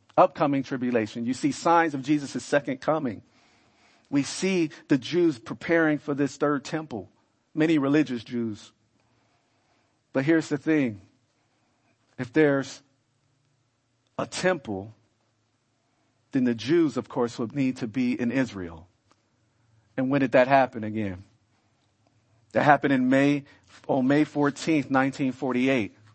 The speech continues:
But then not only that, they would need to have access to Jerusalem, right?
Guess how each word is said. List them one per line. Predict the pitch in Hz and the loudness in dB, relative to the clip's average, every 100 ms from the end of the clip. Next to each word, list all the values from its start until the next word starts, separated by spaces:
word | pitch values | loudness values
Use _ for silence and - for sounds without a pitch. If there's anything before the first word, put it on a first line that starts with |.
| _ _ _ _ _ _ _ _ _ _ _ _ _ _ _ _ _ _ | _ _ _ _ _ _ _ _ _ _ _ _ _ _ _ _ _ _
But | 170 | 2
then | 202 190 | 2 6
not | 185 220 | 6 6
only | 220 180 | 4 2
that, | 160 196 196 | 6 6 6
they | 180 202 | 4 2
would | 220 | 2
need | 208 208 | 2 2
to | 196 | 4
have | 180 180 - | 6 4 6
access | 208 247 - 175 160 - | 4 2 4 4 4 2
to | 190 | -6
Jerusalem, | 151 170 190 277 196 131 127 | -2 0 2 2 2 2 6
right? | 135 185 | 6 6